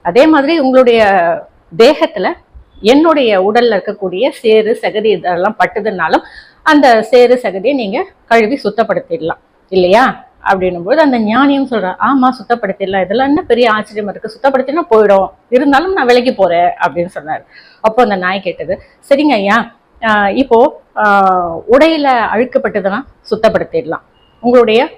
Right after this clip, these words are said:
உடல்ல அழுக்குப்பட்டதுன்னா சுத்தப்படுத்திடலாம். என்ன, ரொம்ப மட்டமா ஒரு பார்வை பார்த்தீங்களே, முகம் சுழிக்கிற அளவுக்கு ரொம்ப ஏளனமா ஒரு பார்வை பார்த்தீங்களே, அது உங்க மனசுல வந்-, இருந்து வந்த ஒரு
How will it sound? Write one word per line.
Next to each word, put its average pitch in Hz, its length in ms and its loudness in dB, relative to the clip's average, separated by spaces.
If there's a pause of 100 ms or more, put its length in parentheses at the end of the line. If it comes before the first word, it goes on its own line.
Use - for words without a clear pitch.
(140)
உடல்ல 302 400 2 (300)
அழுக்குப்பட்டதுன்னா 196 680 -2 (340)
சுத்தப்படுத்திடலாம். 190 720 -6 (300)
என்ன, 240 460 2 (320)
ரொம்ப 208 300 2 (1000)
மட்டமா 254 440 0 (280)
ஒரு 190 160 0
பார்வை 208 320 2
பார்த்தீங்களே, 170 520 -4 (1120)
முகம் 220 360 4
சுழிக்கிற 240 300 0
அளவுக்கு 226 720 2
ரொம்ப 226 200 -2
ஏளனமா 233 600 0
ஒரு 240 140 -2
பார்வை 196 320 2
பார்த்தீங்களே, 170 520 -4 (280)
அது 226 200 4
உங்க 202 160 -2
மனசுல 202 480 0
வந்-, 220 440 -4
இருந்து 247 280 4
வந்த 202 320 0
ஒரு 185 200 2